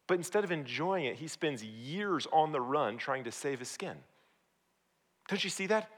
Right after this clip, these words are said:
Sometimes you can get what God has promised to you, but you do it in the wrong way, and you don't actually get to enjoy the blessing he intends for you to have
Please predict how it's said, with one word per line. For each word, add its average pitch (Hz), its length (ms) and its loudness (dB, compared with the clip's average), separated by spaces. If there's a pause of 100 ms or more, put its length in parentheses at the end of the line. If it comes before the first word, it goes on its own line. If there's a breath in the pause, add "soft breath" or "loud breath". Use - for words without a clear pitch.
(140)
Sometimes 233 280 6
you 208 60 2
can 175 140 2
get 185 200 6
what 175 140 4
God 170 120 8
has 185 100 2
promised 233 440 4
to 165 40 -2
you, 101 200 0 (720)
but 202 140 8
you 208 80 0
do 226 140 10
it - 20 12
in 214 60 2
the 202 100 10
wrong 220 300 12
way, 233 120 12
and 190 120 6
you 190 40 -2
don't 214 180 8 (120)
actually 208 300 6
get 190 120 0
to 208 120 4
enjoy 185 260 8
the 165 80 2
blessing 170 380 8
he 151 180 -4
intends 165 400 -2
for - 100 -8
you 147 120 -2
to 139 80 0
have 82 360 -4